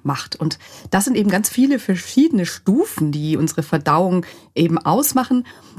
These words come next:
Und ich möchte dir mal einen Überblick geben zu Aufbau, zu Funktion, um dir dann ein Verständnis dafür zu vermitteln,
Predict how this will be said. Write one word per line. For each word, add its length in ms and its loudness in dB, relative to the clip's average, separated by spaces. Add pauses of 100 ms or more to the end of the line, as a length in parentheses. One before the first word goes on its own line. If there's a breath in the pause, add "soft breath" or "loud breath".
Und 260 2
ich 180 0
möchte 300 0
dir 100 2
mal 120 2
einen 100 -2
Überblick 540 0
geben 560 2
zu 500 -2 (300 loud breath)
Aufbau, 680 2
zu 140 -4
Funktion, 760 0
um 220 2
dir 140 -2
dann 200 2
ein 140 0
Verständnis 560 0
dafür 400 -4
zu 100 -4
vermitteln, 600 0